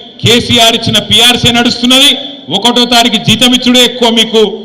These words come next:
మీరికెళ్ళి ఏమి ఇవ్వాలని" చెప్పి ముఖ్యమంత్రి మాట్లాడే పరిస్థితి. ఇలా మా తమ్ముళ్ళు నిరుద్యోగులు, మా చెల్లెళ్ళు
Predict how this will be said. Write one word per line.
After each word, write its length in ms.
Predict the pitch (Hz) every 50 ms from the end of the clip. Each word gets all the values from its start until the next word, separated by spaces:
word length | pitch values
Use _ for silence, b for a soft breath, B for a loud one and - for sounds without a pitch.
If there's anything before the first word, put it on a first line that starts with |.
| - -
మీరికెళ్ళి 640 | 156 190 220 240 233 233 233 240 233 220 214 226 247
ఏమి 120 | 254 254
ఇవ్వాలని" 400 | 254 247 233 233 233 226 214 214
చెప్పి 380 | 208 208 - 220 214 202 190 190 - - - - - -
ముఖ్యమంత్రి 480 | 165 160 - 202 202 208 196 190 180 180
మాట్లాడే 460 | 170 165 170 170 - 175 170 165 151
పరిస్థితి. 540 | - - 147 147 151 - - 156 - - - - - - - B B B B B 156
ఇలా 160 | 180 196 196
మా 120 | 202 202
తమ్ముళ్ళు 420 | 196 196 208 208 233 247 247 233 226
నిరుద్యోగులు, 680 | 220 220 240 247 - 240 247 254 254 269 247 214 - - - - - - - - - -
మా 220 | 147 185 214 214 214 -
చెల్లెళ్ళు 440 | 220 233 254 254 269 262 247 214 -